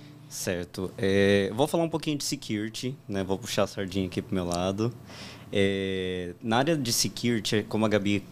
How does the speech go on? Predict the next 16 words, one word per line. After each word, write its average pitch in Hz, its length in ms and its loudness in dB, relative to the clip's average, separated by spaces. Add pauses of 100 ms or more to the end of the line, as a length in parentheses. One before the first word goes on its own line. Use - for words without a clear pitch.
comentou 107 460 4
um 110 60 0
pouquinho, 110 440 0
a 98 40 2
gente 98 320 -4
tem, 92 200 2
né, 92 380 -6
é, 90 560 -2
consultoria 131 540 2
de 131 80 -8
segurança 98 640 -4
empresarial 87 720 -4
e - 20 -6
consultoria 113 760 2
de 101 120 -6
segurança 95 800 0